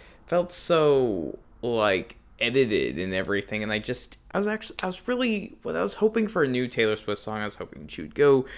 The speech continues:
into a totally different direction, but it feels like she's kind of, like,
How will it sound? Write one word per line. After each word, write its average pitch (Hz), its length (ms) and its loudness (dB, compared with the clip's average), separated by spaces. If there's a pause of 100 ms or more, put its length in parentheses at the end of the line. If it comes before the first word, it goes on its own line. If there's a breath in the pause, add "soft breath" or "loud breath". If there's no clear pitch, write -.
(160 loud breath)
into 135 340 0
a 120 60 2
totally 180 540 0
different 143 320 0
direction, 110 500 0
but 110 100 2
it 98 120 -4
feels 127 280 -4
like 113 280 -2 (340 loud breath)
she's - 240 -10
kind 175 480 -2
of, 117 640 2 (260)
like, 98 560 -2